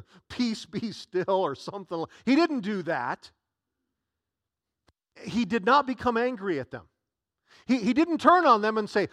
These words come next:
"How dare you say that to this man?" Nothing like that. No, he simply disregarded their words.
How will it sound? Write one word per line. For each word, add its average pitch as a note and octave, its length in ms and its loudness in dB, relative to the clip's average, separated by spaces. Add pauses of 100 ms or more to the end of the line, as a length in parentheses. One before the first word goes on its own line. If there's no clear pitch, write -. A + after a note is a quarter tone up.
(120)
"How E4+ 240 10
dare C4+ 380 4
you G3+ 180 -4
say G#3 300 2
that E3 260 0
to E3+ 100 -8
this C#3 240 -12
man?" C#3 280 -12 (360)
Nothing A3+ 360 -6
like F#3+ 260 -4
that. A2+ 280 -10 (1000)
No, G3 320 -2 (420)
he G3+ 140 -12
simply A#3 560 -4
disregarded F#3+ 960 -6
their D#3+ 200 -4
words. D3 600 -6